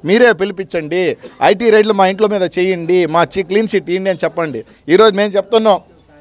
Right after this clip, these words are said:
మా మీద వేసుకోండి ఐటీ రైడ్లు, ఎన్ని ఐటీ రైడ్లను వేసుకోండి,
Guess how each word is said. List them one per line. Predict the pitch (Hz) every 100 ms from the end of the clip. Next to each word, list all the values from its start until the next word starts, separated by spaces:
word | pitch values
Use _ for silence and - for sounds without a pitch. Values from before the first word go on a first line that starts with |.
| - _
మా | 123 190
మీద | 214 240
వేసుకోండి | 240 - 233 214
ఐటీ | 220 226
రైడ్లు, | 220 208 196 - - _ _ _ _ _ _ _ -
ఎన్ని | 190 220
ఐటీ | 233 240
రైడ్లను | 233 220 220
వేసుకోండి, | 220 - 208 185 156